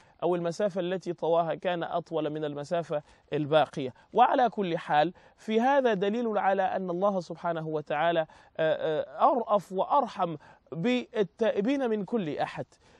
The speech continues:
La, la version vous dit, chers frères, chères sœurs, que Allah subhanahu wa ta'ala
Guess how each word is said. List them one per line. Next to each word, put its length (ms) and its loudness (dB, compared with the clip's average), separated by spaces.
La, 280 6
la 120 8
version 640 -2
vous 180 -2
dit, 240 0
chers 260 -6
frères, 240 0
chères 240 -8
sœurs, 300 4
que 160 0
Allah 280 2
subhanahu 540 0
wa 60 2
ta'ala 460 2